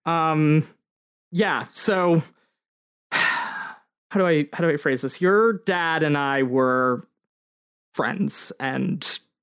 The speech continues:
coworkers. Uh, we worked together in the Loop. Um, are you familiar, Clayton, with the term hedging your bets?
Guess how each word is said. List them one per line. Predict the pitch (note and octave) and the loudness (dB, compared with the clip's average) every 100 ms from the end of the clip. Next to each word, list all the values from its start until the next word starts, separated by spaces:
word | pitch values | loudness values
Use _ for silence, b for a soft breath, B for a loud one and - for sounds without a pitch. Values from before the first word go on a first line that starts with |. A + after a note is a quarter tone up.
| - - | -12 -4
coworkers. | C#3+ - - - B2+ - - - | -2 -4 -6 -6 -4 -4 -4 -6
Uh, | C#3 B2 | -6 -4
we | C3+ | 0
worked | C#3 B2+ | 0 0
together | C#3+ B2 - | -2 -2 -4
in | F#2 | -4
the | B2+ | -4
Loop. | - - - - _ | -6 -8 -14 -18 _
Um, | C3+ A2 A#2 G#2+ - - _ _ _ _ - | -4 -4 -6 -8 -10 -12 _ _ _ _ -2
are | G3 | 0
you | C4+ | 2
familiar, | C#4+ C4 B3 A#3 A3 G#3 G#3 - | 4 4 4 4 4 2 0 -2
Clayton, | G#3+ F#3+ G3+ | 0 2 2
with | E3+ | 2
the | F3+ | -2
term | - F3 F3 | -2 -2 0
hedging | D#3+ D#3 E3 D#3+ | -2 -2 2 2
your | D3+ | 2
bets? | D3+ D3+ - - - | 0 -4 -6 -6 -6